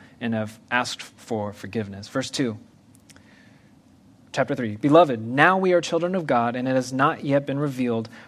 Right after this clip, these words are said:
what we shall be, but we know that when he is revealed,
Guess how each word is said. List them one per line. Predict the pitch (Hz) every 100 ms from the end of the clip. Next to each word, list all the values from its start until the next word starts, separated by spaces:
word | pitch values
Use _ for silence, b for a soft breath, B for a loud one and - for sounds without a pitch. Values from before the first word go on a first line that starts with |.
| B
what | 131
we | 127
shall | 120 175 180
be, | 165 117 104 - - - -
but | 123
we | 123
know | 135 147 165 113 107 B B B
that | 123
when | 120 127
he | 143
is | 135
revealed, | 131 117 131 156 202 208